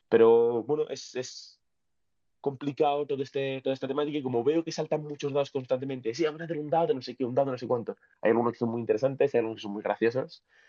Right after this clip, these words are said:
Ah, hemos visto los, los, por ejemplo, bueno, los Constitution dao o los dao que se han puesto juntos para comprar cosas o hacer, eh, mm, tener un objetivo muy, muy específico. Esos han funcionado siempre muy bien,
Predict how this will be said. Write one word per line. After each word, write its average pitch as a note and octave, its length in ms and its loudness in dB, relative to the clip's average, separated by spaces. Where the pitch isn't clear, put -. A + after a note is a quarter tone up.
Ah, G#2 200 0
hemos A#2 160 2
visto A#2 200 2
los, G#2+ 280 0
los, G#2 140 -4
por A2+ 100 -6
ejemplo, G2 320 0
bueno, F2+ 260 0
los - 160 -8
Constitution G#2 600 0
dao A2 340 6
o F#2+ 180 8
los F#2+ 200 2
dao G#2 220 2
que G#2+ 100 -6
se G2+ 100 -6
han G2+ 120 -4
puesto G#2 320 -2
juntos G#2 340 -8
para F#2 340 -6
comprar G2 640 -2
cosas G2 480 -2
o F#2 40 -2
hacer, F#2+ 460 -2
eh, F2+ 220 -4
mm, F#2+ 600 -6
tener A2 180 2
un A#2+ 120 0
objetivo A#2+ 440 -2
muy, C#3 240 2
muy C3 140 2
específico. C3 580 0
Esos F3+ 360 2
han A#2+ 200 -2
funcionado A#2 420 0
siempre A2 240 -2
muy G#2 140 0
bien, B2 240 0